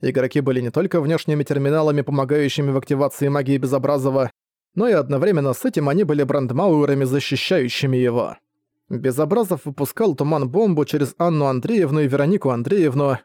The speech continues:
и этот барьер исчез. Дальше нацелиться на волшебника, подключенного к тому же кат, что и стертые игроки. Такое развитие событий было совершенно очевидно для любого человека, хорошо знакомого с теорией магии. Безобразову было недостаточно просто выйти из кабины органа,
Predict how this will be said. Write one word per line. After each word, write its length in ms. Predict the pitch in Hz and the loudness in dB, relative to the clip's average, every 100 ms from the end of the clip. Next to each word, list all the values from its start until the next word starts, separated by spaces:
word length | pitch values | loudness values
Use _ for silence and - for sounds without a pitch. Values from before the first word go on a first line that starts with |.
| _ _ _ | _ _ _
и 100 | 135 | 0
этот 280 | 175 175 131 | 2 0 -2
барьер 480 | 135 143 135 151 - | -2 0 2 2 0
исчез. 480 | 139 - - 127 - - - _ _ _ _ | -2 -4 -4 -4 -4 -14 -20 _ _ _ _
Дальше 400 | 139 127 160 - | -6 -2 -2 -2
нацелиться 460 | 156 135 175 151 151 | -2 -2 -2 -2 -2
на 80 | 127 | -2
волшебника, 520 | 131 - 196 165 151 | -2 0 0 0 -2
подключенного 640 | 127 - 127 196 180 143 | -4 -4 -2 0 0 0
к 80 | 143 | -2
тому 220 | 143 165 | -2 0
же 120 | 131 | -2
кат, 200 | - 214 | -2 -2
что 180 | - 151 | -2 0
и 80 | 135 | 0
стертые 460 | - 185 - 147 143 | 0 0 2 2 2
игроки. 540 | 139 131 185 139 - _ _ _ - | 0 0 0 -2 -6 _ _ _ -8
Такое 300 | 120 143 156 | -4 0 0
развитие 380 | 139 135 135 120 | 0 0 -2 -2
событий 340 | 127 143 147 | -2 -2 -2
было 200 | 131 131 | 0 -2
совершенно 440 | - 127 - 143 | -2 -4 -2 -2
очевидно 460 | 131 - 180 156 127 | -2 -2 -2 0 0
для 100 | 131 | 0
любого 320 | 131 131 123 | 0 0 -2
человека, 500 | - 120 113 160 - | -2 -4 0 0 0
хорошо 380 | - 135 - 143 | -2 -2 -2 0
знакомого 480 | 160 233 139 139 160 | 0 0 0 0 -2
с 80 | - | -2
теорией 380 | 214 135 131 | 0 2 2
магии. 600 | 143 143 131 123 85 - - _ _ _ _ _ | 2 0 0 -4 -4 -10 -18 _ _ _ _ _
Безобразову 680 | 127 120 127 131 135 135 127 | -6 -2 0 0 0 0 0
было 160 | 135 135 | 0 0
недостаточно 640 | 131 131 208 135 - 135 | 0 -2 -2 -2 -2 -4
просто 300 | 131 - 135 | -4 -2 0
выйти 220 | 139 131 | 0 0
из 100 | 127 | -2
кабины 280 | 139 131 135 | -2 -2 0
органа, 540 | 113 120 170 151 139 | -2 0 0 2 -2